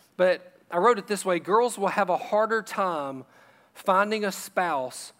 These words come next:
who has not spent his teenage years in defilement with pornography.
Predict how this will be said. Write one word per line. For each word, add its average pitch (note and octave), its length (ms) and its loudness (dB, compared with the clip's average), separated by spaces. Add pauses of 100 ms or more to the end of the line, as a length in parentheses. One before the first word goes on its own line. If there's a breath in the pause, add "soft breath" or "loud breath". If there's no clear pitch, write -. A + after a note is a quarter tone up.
(280 soft breath)
who F3+ 120 0
has E3 240 0
not F3 240 -2
spent E3+ 280 -8
his D#3 180 -8
teenage E3 520 -6
years C3 400 -10
in C3 140 -14
defilement B2+ 680 -8 (140)
with - 160 -20
pornography. A2 600 -14